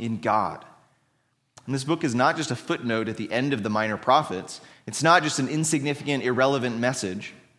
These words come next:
It's a message that grabs you by the lapels and speaks frankly. You can trust God and live, or you can turn away from him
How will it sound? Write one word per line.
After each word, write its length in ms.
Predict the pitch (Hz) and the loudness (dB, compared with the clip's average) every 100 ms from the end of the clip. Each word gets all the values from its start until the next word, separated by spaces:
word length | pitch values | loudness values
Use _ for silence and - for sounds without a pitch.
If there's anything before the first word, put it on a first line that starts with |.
| _ _ _ _ - | _ _ _ _ -10
It's 140 | 120 | -2
a 60 | 135 | 2
message 400 | 147 156 147 113 | 2 4 0 0
that 80 | |
grabs 560 | 104 110 113 151 156 139 | -2 2 4 4 2 -2
you 100 | 151 | 0
by 220 | 123 127 | 2 2
the 80 | 120 | 0
lapels 760 | 110 104 117 104 87 73 - - _ _ _ _ _ _ - | -4 -4 -4 -4 -4 -8 -10 -12 _ _ _ _ _ _ -8
and 100 | 113 | -6
speaks 360 | - 139 135 | -2 -2 -2
frankly. 540 | - 123 123 117 82 - - _ _ _ _ _ _ _ - | -2 0 0 -2 -8 -14 -20 _ _ _ _ _ _ _ -10
You 80 | 107 | -6
can 140 | 107 | -4
trust 440 | - 156 170 - | 0 4 4 2
God 320 | 151 135 147 151 | 4 8 8 6
and 220 | 131 120 | 2 2
live, 500 | 123 90 113 - - - _ _ _ _ _ _ _ - | 0 -2 -6 -10 -20 -20 _ _ _ _ _ _ _ -8
or 60 | |
you 80 | 101 | -6
can 140 | 104 | -6
turn 260 | 98 123 123 | -6 0 0
away 300 | 135 113 104 | 2 0 -2
from 160 | 107 92 | -4 -8
him 320 | 87 90 | -8 -10